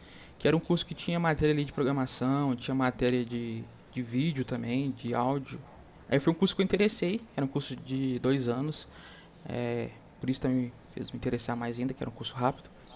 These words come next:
Eu falei, "Pô, maneiro esse curso, é,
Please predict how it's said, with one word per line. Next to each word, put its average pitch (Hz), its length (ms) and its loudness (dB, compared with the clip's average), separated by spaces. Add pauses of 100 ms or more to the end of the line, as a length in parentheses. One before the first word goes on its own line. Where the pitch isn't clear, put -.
(680)
Eu 156 60 -2
falei, 170 160 0
"Pô, 175 140 4
maneiro 160 380 4
esse - 140 -2
curso, - 360 -6 (720)
é, 120 520 -2